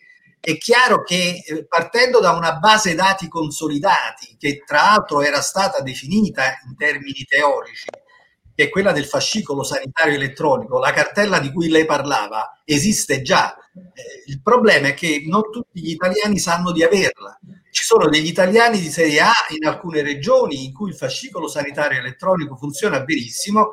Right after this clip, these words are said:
e diventa lo strumento attraverso il quale si, eh, interfacciano.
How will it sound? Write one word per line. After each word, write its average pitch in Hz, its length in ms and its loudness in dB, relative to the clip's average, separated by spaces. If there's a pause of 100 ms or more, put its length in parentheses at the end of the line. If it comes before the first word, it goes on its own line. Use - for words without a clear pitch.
(180)
e 190 120 0
diventa 175 440 4
lo 180 160 2
strumento 160 480 -2
attraverso 185 520 -2
il 214 140 -2
quale 127 440 0 (320)
si, - 440 0 (220)
eh, 165 220 4
interfacciano. 202 840 2